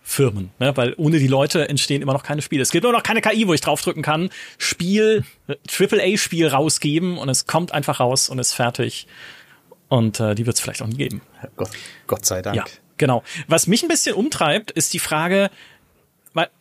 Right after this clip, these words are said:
Speaker 1: ich habe ja vorhin schon über diese Triple-A-Industrie gesprochen, ne? Über diese riesigen Budgets, diese riesigen Entwicklungskosten, die auf der, sagen wir mal, die steht auf der einen Seite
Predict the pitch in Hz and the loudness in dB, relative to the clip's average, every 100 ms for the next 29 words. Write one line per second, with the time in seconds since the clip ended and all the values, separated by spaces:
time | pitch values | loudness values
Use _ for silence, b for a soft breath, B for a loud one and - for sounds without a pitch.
0 | - - - 208 240 - 226 254 190 185 | -20 -14 -4 0 2 2 0 0 2 2
1 | 175 - 180 190 165 156 175 175 170 - | 2 2 2 2 0 2 2 2 0 0
2 | 151 147 - 143 135 - 127 123 139 151 | 0 0 -2 -2 -2 -2 -2 2 2 2
3 | 139 127 117 151 220 202 175 151 151 165 | 2 2 0 0 0 2 2 0 0 -2
4 | 135 123 120 208 214 196 143 185 185 131 | 0 -2 -2 -2 -2 -4 -4 -2 -2 -2
5 | - 127 120 - 160 240 _ _ B B | -2 -2 -2 -2 -2 -4 _ _ B B
6 | B 143 139 156 - 165 147 175 170 143 | B 0 2 0 -2 -4 0 2 2 0
7 | - 202 - 165 156 240 302 180 139 131 | -2 -2 0 0 0 -2 0 0 2 0
8 | 160 196 | 2 0